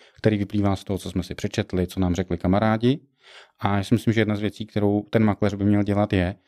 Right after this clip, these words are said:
že to očekávání v podstatě jako přenastaví s tím, že řek-, vysvětlí těm lidem, jaká je jeho role, co tam dělá on, ehm,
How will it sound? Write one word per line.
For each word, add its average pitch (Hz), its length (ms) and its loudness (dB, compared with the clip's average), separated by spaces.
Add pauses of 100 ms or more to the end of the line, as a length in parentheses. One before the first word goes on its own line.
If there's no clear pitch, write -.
(180)
že 107 60 2
to - 120 -2
očekávání 101 720 0
v - 40 -12
podstatě 104 340 -2 (180)
jako - 160 -8
přenastaví 104 960 0 (420)
s - 80 -20
tím, 104 140 2
že 110 100 2 (180)
řek-, - 200 -4
vysvětlí 104 340 -2
těm 104 180 2
lidem, 104 340 4 (640)
jaká 104 260 4
je 87 80 2
jeho 98 160 0
role, 110 380 4
co 107 120 -4
tam 101 180 2
dělá 95 280 0
on, 98 340 2 (560)
ehm, 95 600 2